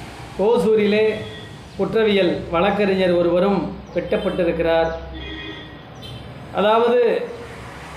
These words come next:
ஒவ்வொரு மனிதனும் தானாகவே சட்டத்தை கையில் எடுத்துக்கொண்டால், சட்டங்களும்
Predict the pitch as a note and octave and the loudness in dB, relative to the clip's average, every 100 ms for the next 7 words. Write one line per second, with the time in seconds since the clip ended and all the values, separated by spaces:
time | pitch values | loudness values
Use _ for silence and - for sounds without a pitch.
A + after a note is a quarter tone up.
0 | - - - - - - - - - - | -16 -14 -14 -16 -16 -16 -16 -16 -14 -2
1 | G3 A3 C4+ C4 A#3 A3+ A#3+ A#3+ B3+ A3 | 2 4 6 4 4 4 4 4 2 2
2 | G3 A3 A#3+ A#3 A3+ A3+ A3+ G#3+ G3 A#3 | 4 4 4 4 4 4 4 2 2 2
3 | A3 - G3 A3 G#3+ G3+ G#3 F#3 F#3 F#3 | 2 2 2 4 4 2 2 2 2 4
4 | G3+ - - - - - - - - - | 2 0 -4 -12 -16 -16 -16 -16 -16 -18
5 | - - - - F3+ F3+ B3 A#3 A3+ A3+ | -18 -20 -18 -2 0 2 2 4 4 2
6 | A3 | 0